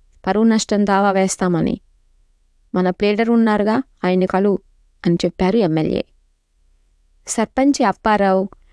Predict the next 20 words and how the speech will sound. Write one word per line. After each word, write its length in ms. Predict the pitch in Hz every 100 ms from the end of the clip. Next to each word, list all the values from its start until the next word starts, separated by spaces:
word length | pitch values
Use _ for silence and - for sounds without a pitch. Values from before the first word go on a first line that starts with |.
| _ -
ప్లీడర్ 280 | 226 220 247
గారిని 320 | 247 214 196
కలిసి 580 | 190 185 180 - 185 185 - _ _ -
మిషన్లు 380 | 180 214 214 208
ఇచ్చేసినా 680 | 190 - 214 - 247 277 220 _ _ _ _ 196
తన 60 | 190
మీద 220 | 202 202
బురద 300 | 196 190 185
చల్లుతున్నారని 800 | 202 208 190 208 196 185 180 180
వాపోయాడు. 640 | 165 156 180 190 175 - - _ _ _ _ _ _ _
ఆయన 260 | 226 233 226
వెంటనే 640 | 214 202 208 226 196 190 - _ _ _ -
తన 120 | 208
క్లయింట్ 440 | 220 220 214 240 233
అప్పారావు 560 | - - 196 208 208 -
పరువుకి 380 | 196 208 214 208
భంగం 400 | 202 185 202 208
కలిగించే 520 | 196 185 185 190 196
వార్తలు 440 | 175 175 - 196
ప్రచురించారని, 920 | 185 185 - 202 196 185 175 175 170